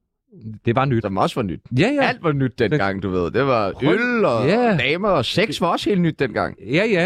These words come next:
Speaker 1: Jamen, vi kom jo ud af en aids-tid, jo.
Speaker 2: Ja.
Speaker 1: Så
Speaker 2: Så
Speaker 1: det, det var, man kunne dø af at have sex.
Speaker 2: Så I skulle lige i gang igen.
Speaker 1: Det er jo det. Nej, øh, så, øh, var der en eller anden inde på Sony, der hookede noget op, og så var vi ude på Frederiksberg. Det, det er en meget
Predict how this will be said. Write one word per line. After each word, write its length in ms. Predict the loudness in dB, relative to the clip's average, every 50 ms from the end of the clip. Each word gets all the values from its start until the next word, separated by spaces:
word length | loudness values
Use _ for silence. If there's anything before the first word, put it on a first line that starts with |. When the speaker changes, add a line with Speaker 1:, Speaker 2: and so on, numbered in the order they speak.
| 0 0
Speaker 1:
Jamen, 160 | -2 -2 -2 -2
vi 60 | -4
kom 240 | 0 0 0 0 2
jo 140 | 2 2 2
ud 80 | 4
af 140 | 4 4 2
en 100 | 2 2
aids-tid, 440 | 2 2 0 0 -2 -4 -2 -2 0 0
jo. 100 | 2 2
Speaker 2:
Ja. 80 | 2 2 0 -2 -6 -6 -8 -10
Speaker 1:
Så 280 | -6 -2 -2 -2 -2 -2 -6 -12 _ _ -20 -12 -4
Speaker 2:
Så 100 | -4 -4
Speaker 1:
det, 240 | -2 -2 -2 -4 -4 _ 0
det 120 | 0 2 2
var, 180 | 2 -2 -2 -4
man 160 | -4 -2 0
kunne 160 | 0 0 0
dø 220 | 2 2 2 2 2
af 60 | 2
at 60 | 0
have 100 | 0 -2
sex. 320 | -2 -2 -2 -2 -4 -8 -20 -20 -20 -20 -20 -16
Speaker 2:
Så 140 | -8 -6 -6
I 60 | -6
skulle 160 | -4 -2 -2
lige 60 | -2 0
i 20 |
gang 280 | 0 0 0 0 -2 -2
igen. 120 | -2 -4 -4 _ _ _ _ _ _ _ _ -20 -12
Speaker 1:
Det 100 | -4 0
er 40 | 0
jo 40 | 2
det. 220 | 2 2 0 0 -2 -6 -20 -20 _ -6
Nej, 220 | -2 -2 -2 -2 0
øh, 200 | 0 0 0 0
så, 320 | 0 0 0 0 0 0 -2
øh, 320 | -2 -2 0 0 0 0 0
var 80 | 0
der 80 | 0 0
en 140 | -2 -2 -2
eller 140 | -2 0
anden 120 | 0 0 0
inde 140 | -2 -2 -2
på 100 | -4 -4
Sony, 340 | 0 0 0 2 2 0
der 140 | 2 2 2
hookede 380 | 4 4 2 2 2 0 0 2
noget 240 | 2 2 2 2 2
op, 240 | 2 0 0 -2 -6
og 60 | -6
så 100 | -6 -4
var 120 | -2 -2
vi 120 | -2 0 0
ude 160 | 2 0 0
på 300 | 0 0 -2 -2 -2 -4 -6
Frederiksberg. 760 | -10 -6 -2 -2 -2 -2 -2 -6 -6 -2 -2 0 -2 -2 -6 -10 -12
Det, 220 | -10 -8 -4 -2
det 60 | -2
er 40 | 0
en 60 | 0
meget 460 | 0 2 2 2 2 0 0 -2 -4